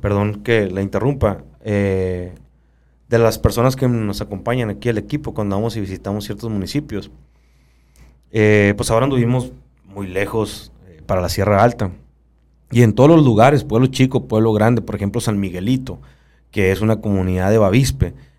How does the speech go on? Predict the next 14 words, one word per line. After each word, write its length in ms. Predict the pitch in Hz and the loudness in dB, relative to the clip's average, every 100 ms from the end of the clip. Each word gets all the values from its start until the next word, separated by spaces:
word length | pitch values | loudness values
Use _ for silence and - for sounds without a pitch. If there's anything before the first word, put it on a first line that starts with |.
| _ | _
había 640 | 92 90 101 139 123 80 - | -6 -2 2 4 4 2 -4
una 340 | 98 110 107 | 0 2 2
estatua 500 | - - 113 117 101 | 0 0 0 0 -4
de 440 | 92 87 85 101 110 - | -4 -6 -8 -12 -18 -12
Luis 160 | 95 | -8
Donaldo 320 | 92 87 90 87 | -4 -4 -6 -6
Colosio. 440 | 87 85 - - - | -8 -8 -12 -18 -20
O 80 | 95 | -10
sea, 240 | 104 85 - - _ _ _ | -8 -8 -10 -20 _ _ _
en 200 | - 92 | -8 -6
cada 360 | - 98 123 127 | -4 2 2 2
pueblo 300 | 120 120 127 | 0 0 0
de 60 | 120 | -2
Sonora 520 | 98 98 110 123 | -4 -2 -2 -2